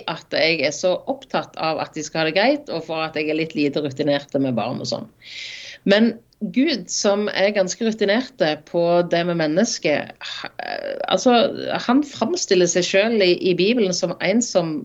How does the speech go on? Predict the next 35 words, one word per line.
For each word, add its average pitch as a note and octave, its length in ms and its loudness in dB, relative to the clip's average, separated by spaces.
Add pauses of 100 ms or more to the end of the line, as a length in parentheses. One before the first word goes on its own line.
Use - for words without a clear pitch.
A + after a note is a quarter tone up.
(140)
alltid G#3+ 420 -2
ser, D3+ 280 2 (100)
som - 240 -4
alltid E3 380 -2
er D3 80 2
nær. A#3 320 -2 (920)
Og F3+ 300 4
det G#3+ 160 6
er D4 240 4
ikke A#3+ 300 0 (180)
sånn F#3 320 0
jeg G3+ 240 0
tenker E3+ 300 -2
om E3+ 100 -4
han C4 160 0
alltid, D#3+ 480 -2
men, F#3+ 240 -4 (240)
men, G#3+ 460 4 (420)
men A3 180 2 (460)
jeg C4 220 -2
tror D#4+ 200 0
det - 60 2
er F4 320 -2
å, B3+ 100 4 (460)
å, A3 80 8 (320)
å G#3+ 160 2
være B3 400 4 (600)
med G3+ 120 8
Jesus A#3+ 400 4
på - 100 -10
en E3 120 2
måte D#3 180 2
handler D#3 560 0
om G3 180 -4
å F3 160 0